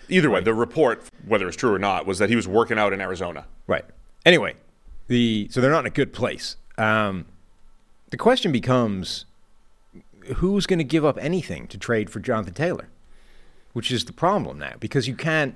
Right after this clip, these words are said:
Speaker 2: you're not just trading for Jonathan Taylor. You're trading for Jonathan Taylor needing a new contract, or you're trading for Jonathan Taylor for twelve months.
Speaker 1: See, I, I do wonder,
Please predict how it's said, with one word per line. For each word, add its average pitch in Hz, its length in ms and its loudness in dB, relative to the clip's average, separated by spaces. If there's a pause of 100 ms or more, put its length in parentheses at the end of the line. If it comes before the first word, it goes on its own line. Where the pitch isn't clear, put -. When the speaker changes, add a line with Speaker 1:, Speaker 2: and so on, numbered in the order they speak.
(100)
Speaker 2:
you're 127 140 -4
not 156 440 2
just 131 220 0
trading 127 300 2
for 113 80 -8
Jonathan 104 380 -2
Taylor. 131 360 0 (280)
You're 104 100 -4
trading 110 300 0
for 87 100 -14
Jonathan 117 340 0
Taylor 98 520 -2 (340)
needing 110 400 0
a 98 60 -2
new 98 160 -4
contract, - 600 -6 (280)
or 147 420 6 (160)
you're 131 100 -6
trading 131 280 4
for - 100 -8
Jonathan 113 320 2
Taylor 104 260 0
for - 140 -8
twelve 101 320 -2
months. 98 320 -6 (1800)
Speaker 1:
See, 120 240 2
I, 110 200 2
I 120 140 -10
do 165 240 -6
wonder, 101 720 2